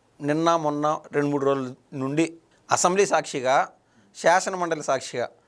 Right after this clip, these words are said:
మనం చూస్తే అదే డైరెక్ట్ ఎగ్జాంపుల్. అసెంబ్లీకి జగన్మోహన్ రెడ్డి కేవలం సంతకం పెట్టడానికి వచ్చి, గవర్నర్ ప్రసంగించే సమయంలో టైమ్ పెట్టుకొని మరి పదకొండు నిమిషాలు అవుతాయని ఆయన ఒక పక్క చెప్తున్నాడు, "వెళ్ళిపోవాలా, టైమ్ అయిపోయింది, వెళ్ళిపోవాలా, టైమ్ అయిపోయింది" అని చెప్తే,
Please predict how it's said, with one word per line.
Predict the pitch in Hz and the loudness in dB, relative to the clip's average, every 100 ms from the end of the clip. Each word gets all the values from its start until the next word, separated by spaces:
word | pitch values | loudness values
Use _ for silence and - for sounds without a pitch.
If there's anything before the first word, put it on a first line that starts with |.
| _ _ _ - | _ _ _ -6
మనం | 135 139 - | -4 -4 -4
చూస్తే | 208 208 196 | -4 0 2
అదే | 151 208 - - | 4 2 0 -8
డైరెక్ట్ | 135 147 180 147 | 0 2 2 -4
ఎగ్జాంపుల్. | - 147 127 98 _ _ _ - | 0 -2 -2 -10 _ _ _ 0
అసెంబ్లీకి | 147 208 214 190 165 | 2 2 2 -2 -2
జగన్మోహన్ | 156 151 170 165 147 | 0 2 2 -2 -4
రెడ్డి | 123 117 160 - - _ - | -6 -2 -2 -4 -12 _ -2
కేవలం | 170 180 220 214 185 | 2 4 4 2 -2
సంతకం | 135 165 170 185 196 190 | -4 -6 -4 -2 0 0
పెట్టడానికి | 165 147 139 127 117 | 0 0 -2 -2 -4
వచ్చి, | 113 - 143 202 - _ _ 120 | -6 -4 -2 -2 -4 _ _ 2
గవర్నర్ | 135 180 196 | 2 4 0
ప్రసంగించే | 151 165 151 139 127 | 0 -4 -8 -8 -8
సమయంలో | 135 123 117 131 190 - - - - | -8 -8 -2 -2 -2 -6 -20 -16 2
టైమ్ | 160 208 190 | 2 2 0
పెట్టుకొని | 190 - 165 156 | 0 2 2 2
మరి | 147 151 - _ _ - | 0 -2 -8 _ _ 0
పదకొండు | 151 151 147 | 0 0 -4
నిమిషాలు | 165 185 170 | 0 0 0
అవుతాయని | 147 156 185 | 0 -2 -2
ఆయన | 156 | -2
ఒక | 127 | -2
పక్క | 151 180 | -2 0
చెప్తున్నాడు, | 160 - 160 143 113 _ _ _ 156 | -2 0 2 2 0 _ _ _ -2
"వెళ్ళిపోవాలా, | 143 165 147 170 | 2 4 4 2
టైమ్ | 151 156 | 0 0
అయిపోయింది, | 143 131 151 | -2 -2 -2
వెళ్ళిపోవాలా, | 151 143 156 151 147 | -2 0 2 2 2
టైమ్ | 151 147 | -2 -4
అయిపోయింది" | 139 135 131 | -4 -6 -8
అని | 127 123 | -8 -10
చెప్తే, | - 123 - 208 | -10 -10 -4 -6